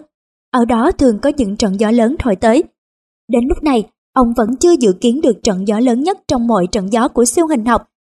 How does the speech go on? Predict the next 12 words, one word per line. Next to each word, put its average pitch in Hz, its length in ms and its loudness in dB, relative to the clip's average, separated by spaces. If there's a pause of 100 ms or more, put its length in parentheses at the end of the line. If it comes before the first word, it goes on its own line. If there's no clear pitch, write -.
là 226 320 -2
do 220 280 -2
chính 226 200 -2
mình 233 180 -4
thổi 185 180 -6
tới. 226 280 0 (760)
Trong 370 140 -2
những 262 200 -2
tháng 254 200 -2
ngày 285 260 -2 (100)
không 311 220 2
ai 262 220 0